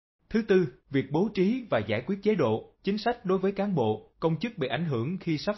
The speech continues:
xếp phải kịp thời, đúng đối tượng, đúng quy định pháp luật và quy định của Đảng. Thứ năm, công tác kiểm tra, giám sát phải thường xuyên,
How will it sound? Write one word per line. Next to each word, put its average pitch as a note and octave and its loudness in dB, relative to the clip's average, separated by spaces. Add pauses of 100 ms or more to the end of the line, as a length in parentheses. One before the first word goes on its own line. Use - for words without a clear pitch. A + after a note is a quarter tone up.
xếp A#2+ -2
phải A#2+ -2
kịp A#2+ -6
thời, A2+ 0 (260)
đúng F3 0
đối G3+ 4
tượng, B2+ -2 (200)
đúng G3 0
quy F#3 2
định A#2+ 0
pháp A3 -2
luật D3+ 2 (120)
và C3 0
quy D#3+ -2
định A2+ -2
của C3+ -4
Đảng. C3 -2 (480)
Thứ G3 0
năm, E3 2 (220)
công D3 -2
tác F3+ -4
kiểm C3+ -4
tra, D3 0 (220)
giám F3+ 2
sát G#3 -4
phải E3 -2
thường C3+ -2
xuyên, C#3 0